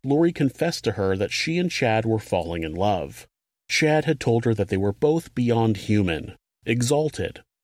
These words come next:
godlike. They shared a secret. They both had led multiple lives.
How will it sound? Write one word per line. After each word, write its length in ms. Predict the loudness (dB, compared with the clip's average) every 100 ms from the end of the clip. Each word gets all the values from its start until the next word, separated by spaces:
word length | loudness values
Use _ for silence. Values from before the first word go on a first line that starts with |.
| _ _ -2
godlike. 720 | 2 2 0 -4 -6 -14 -20 _ _ _
They 220 | -2 0 2
shared 480 | 2 2 2 2
a 60 | -2
secret. 600 | -2 0 0 -2 -6 -12 _ _ _ 0
They 140 | 0
both 380 | 2 2 2 0
had 200 | -6 0
led 260 | 2 2 2
multiple 560 | 2 2 0 -4 -4
lives. 680 | -2 -2 -2 -6 -10 -12